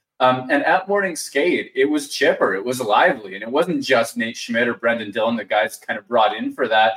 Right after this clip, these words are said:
It was Nick Ehlers hooting and hollering, it was Kyle Connor, it was the goalies. I mean, they were into it, and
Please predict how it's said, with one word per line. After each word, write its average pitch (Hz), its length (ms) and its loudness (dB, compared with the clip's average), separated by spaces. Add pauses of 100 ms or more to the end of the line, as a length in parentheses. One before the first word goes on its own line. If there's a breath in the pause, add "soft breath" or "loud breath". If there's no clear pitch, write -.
(200 loud breath)
It 131 80 2
was 123 120 0
Nick 127 200 -2
Ehlers 139 380 2
hooting 135 220 -2
and 135 80 -2
hollering, 131 400 2
it - 80 -8
was - 100 -16
Kyle 107 320 0
Connor, 139 460 2
it - 80 -4
was - 100 -18
the 101 100 -16
goalies. 135 640 0 (200 soft breath)
I 277 60 -4
mean, 151 160 2
they 160 100 0
were 202 220 2
into 151 400 -6
it, 95 260 -4
and 120 280 0